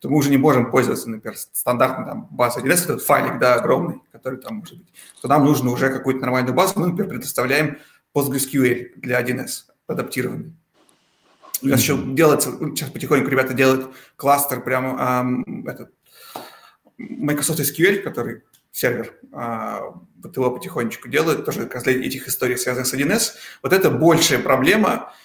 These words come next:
Speaker 1: Не знаю, мне кажется, в Кубер пихать, э, и вправду. Но это всё зависит от того, опять же, какие потребности. Э, не просто так делалось, в Кубер запихивалось. Вот. Но к тому, что скорее это такая у-, у-, самая уязвимая часть один эс — это база, да, самая, как,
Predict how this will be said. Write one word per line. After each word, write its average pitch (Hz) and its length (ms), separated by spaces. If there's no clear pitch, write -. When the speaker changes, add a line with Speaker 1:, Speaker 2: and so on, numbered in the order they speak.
Speaker 1:
Не - 200
знаю, 135 200
мне 131 160
кажется, 135 240
в 127 60
Кубер 135 240
пихать, - 360
э, - 200
и - 80
вправду. 135 360
Но - 280
это 175 180
всё 175 160
зависит 170 220
от - 80
того, 143 120
опять 123 160
же, 117 80
какие - 160
потребности. - 580
Э, 135 120
не 127 160
просто - 320
так 123 120
делалось, - 320
в - 160
Кубер 127 220
запихивалось. - 600
Вот. 131 220
Но 143 80
к - 40
тому, 170 200
что - 180
скорее 156 340
это - 100
такая 131 280
у-, 127 480
у-, 131 60
самая 135 240
уязвимая 131 320
часть 127 180
один 123 140
эс — 131 140
это 117 100
база, 185 260
да, 175 160
самая, 127 320
как, - 160